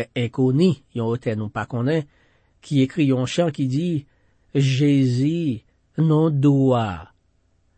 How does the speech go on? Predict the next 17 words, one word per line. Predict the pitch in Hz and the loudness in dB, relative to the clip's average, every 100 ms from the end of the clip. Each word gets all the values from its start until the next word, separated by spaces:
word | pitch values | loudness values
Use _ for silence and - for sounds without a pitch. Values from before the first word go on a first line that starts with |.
| _ 143 | _ 0
Jezi, | 135 127 165 156 139 127 135 185 190 165 113 90 _ _ _ _ | 0 2 2 4 2 0 0 -2 -2 -2 -6 -8 _ _ _ _
son | - - - 165 165 160 - | -6 -4 0 2 4 4 0
lanmou | 175 151 170 165 165 156 151 | 2 4 4 4 4 4 4
an. | 143 127 85 - _ _ _ _ _ _ _ _ - | 4 2 -2 -10 _ _ _ _ _ _ _ _ 0
Egzile | 151 139 127 165 151 143 | 2 4 2 0 0 2
yo | 147 151 | 2 2
ap | 143 143 | 0 2
avanse | 151 151 151 143 147 127 | 2 2 0 0 -2 -2
ak | - _ | -4 _
kè | 156 147 | -4 0
kontan, | 165 156 165 147 110 - _ _ _ _ _ | 0 2 2 2 0 -6 _ _ _ _ _
vè | 127 135 123 | 0 2 2
repo | 117 151 147 143 131 | 2 0 2 2 4
yo | 127 123 | 4 2
an | 123 117 | 0 -2
lè | 110 101 | -4 -4
a. | 101 | -6